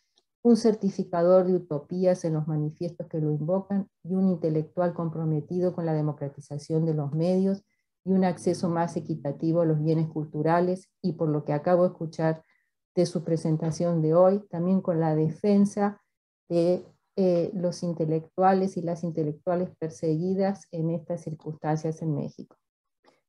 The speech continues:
También es una referencia obligada para los estudiosos, gestores y periodistas de la cultura y una cita recurrente en la bibliografía de las tesis, cursos y seminarios de las diversas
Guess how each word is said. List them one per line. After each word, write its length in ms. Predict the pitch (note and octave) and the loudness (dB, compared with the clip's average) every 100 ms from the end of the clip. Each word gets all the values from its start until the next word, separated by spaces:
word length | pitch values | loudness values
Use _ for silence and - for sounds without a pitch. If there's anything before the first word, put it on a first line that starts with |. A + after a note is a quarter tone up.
| _ _ | _ _
También 280 | - G3+ A#3+ | 2 8 8
es 120 | B3 | 8
una 200 | B3 A3 | 6 4
referencia 580 | F#3+ F#3 F#3+ F#3+ G3+ G#3 | 4 0 0 0 2 2
obligada 520 | G3 F3+ F3+ G3 G3+ | 2 0 2 4 4
para 180 | G3 F3 | 2 0
los 180 | E3 D#3+ | 0 -4
estudiosos, 760 | E3 - E3+ F3+ G3 G#3 G#3 G#3 | -8 -8 -8 2 2 4 0 -2
gestores 640 | D#3+ D#3 _ G3+ G3+ G3+ | -2 -4 _ 6 6 4
y 40 | F3+ | -4
periodistas 560 | D#3+ D#3 E3 F3 F#3 | -2 2 2 2 -2
de 80 | F3 | 0
la 140 | D3+ | -2
cultura 640 | D3+ D3+ D#3 - F#3+ G3+ G#3 _ _ _ - | -2 -4 -4 0 0 0 -2 _ _ _ 0
y 80 | |
una 180 | A3 A3+ | 4 6
cita 380 | A3 B3 A3+ A#3 | 6 2 4 4
recurrente 720 | G3 F3+ - E3+ G3 G#3 G#3 | 6 2 0 2 4 4 4
en 60 | G3 | 0
la 60 | |
bibliografía 600 | E3+ D#3+ D#3+ D#3 D#3 F#3 F#3 | 0 0 2 0 0 2 2
de 80 | |
las 240 | E3 D3 - | 2 -2 -4
tesis, 460 | F#3+ G3+ G3+ G3 - | 0 0 0 -12 -12
cursos 480 | - G#3+ G3+ G3+ G3 | -2 -2 0 -4 -4
y 60 | E3+ | -4
seminarios 720 | D#3+ D#3 D#3 F3 F3+ F#3 F#3 | -2 2 2 2 2 0 0
de 80 | |
las 140 | E3 D#3 | -2 -2
diversas 440 | D#3+ F#3 F#3+ G3 | 0 0 -2 -8